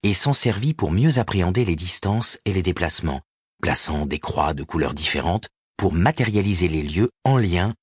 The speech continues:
avec l'enquête. L'endroit où Julian avait été enlevé, celui où il avait été séquestré avec sa mère, le pont depuis lequel Beatrice Munoz l'avait prétendument balancé dans le fleuve,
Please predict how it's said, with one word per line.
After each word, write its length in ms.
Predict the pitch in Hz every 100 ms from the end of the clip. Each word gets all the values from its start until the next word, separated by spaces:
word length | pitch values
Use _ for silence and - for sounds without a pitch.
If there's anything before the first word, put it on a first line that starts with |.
| -
avec 280 | 107 101
l'enquête. 540 | 90 76 73 71 - - _ _ _ _ _ _ _ _ _
L'endroit 520 | - 71 73 69 87 -
où 160 | 85 82
Julian 420 | 87 82 85 90
avait 160 | - 87
été 240 | 87 85
enlevé, 420 | 101 113 98 82 - _ -
celui 500 | - - 80 80 90
où 120 | 98
il 100 | 90
avait 120 | 85 85
été 260 | 85 87
séquestré 600 | 85 87 87 80 - 87 85
avec 200 | 87 -
sa 160 | 120
mère, 360 | 113 90 71 - _ _
le 180 | 82 113
pont 300 | - 147 98 _ -
depuis 260 | 76 78
lequel 320 | 71 - 98
Beatrice 520 | 80 80 71 - - 85
Munoz 480 | 90 92 110 - -
l'avait 240 | 85 80
prétendument 800 | - - 107 98 92 82 87 101
balancé 460 | 85 85 80 - 90
dans 100 | 101
le 60 |
fleuve, 420 | 104 - 92 78